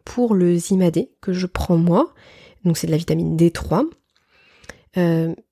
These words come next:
une goutte compte trois cents U I, je pèse quarante-cinq kilos, il me faut onze gouttes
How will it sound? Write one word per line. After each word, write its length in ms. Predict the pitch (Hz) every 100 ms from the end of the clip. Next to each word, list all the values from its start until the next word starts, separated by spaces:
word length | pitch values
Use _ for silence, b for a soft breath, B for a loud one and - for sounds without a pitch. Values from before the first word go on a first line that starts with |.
| _ _ _ -
une 160 | 285
goutte 240 | 262 269 -
compte 460 | - 247 226 - - -
trois 200 | - 208
cents 220 | 202 190 -
U 160 | 160
I, 140 | 165 359 - b b
je 140 | -
pèse 220 | - 160
quarante-cinq 440 | - 170 160 - 151
kilos, 380 | - 170 220 320
il 160 | 185
me 80 | 175
faut 420 | 165 208 233 - -
onze 260 | 214 214 175
gouttes 460 | - - - -